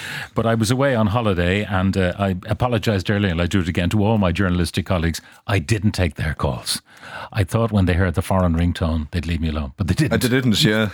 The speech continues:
Speaker 1: <laughs> They didn't.
Speaker 2: Shocking.
Speaker 1: Anyway, talk to one, talk to everybody, so I talked to nobody. I just, uh, lay that out.
Speaker 2: You're
Speaker 1: And
Speaker 2: back, yeah.
Speaker 1: I'm back. And secondly, Noel Kelly is my agent.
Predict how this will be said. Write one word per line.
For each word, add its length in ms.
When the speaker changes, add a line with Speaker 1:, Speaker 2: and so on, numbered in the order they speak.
Speaker 1:
<laughs> 100
They 100
didn't. 240
Speaker 2:
Shocking. 320
Speaker 1:
Anyway, 140
talk 240
to 80
one, 260
talk 220
to 80
everybody, 440
so 180
I 80
talked 240
to 60
nobody. 500
I 60
just, 260
uh, 80
lay 200
that 160
out. 100
Speaker 2:
You're 120
Speaker 1:
And 60
Speaker 2:
back, 460
yeah. 240
Speaker 1:
I'm 120
back. 280
And 120
secondly, 640
Noel 400
Kelly 300
is 160
my 120
agent. 380